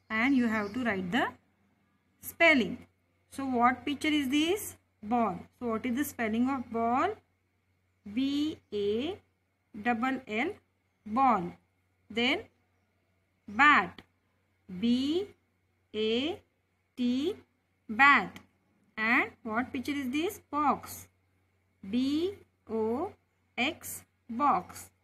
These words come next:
Now next, name these people. These are the people we have learned in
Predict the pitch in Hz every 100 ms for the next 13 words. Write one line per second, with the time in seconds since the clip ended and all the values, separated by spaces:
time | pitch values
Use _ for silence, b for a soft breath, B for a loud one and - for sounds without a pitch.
0 | _ _ _ 247 254 262 294 349 - -
1 | _ _ _ _ _ - 254 277 302 359
2 | 415 247 269 349 - 320 339 - 196 -
3 | _ 208 196 240 226 240 240 208 320 508
4 | - _ _ _ - 370 359 226 - -
5 | - 220 226 240 339 _ _ _ - 233
6 | 233 233 240 330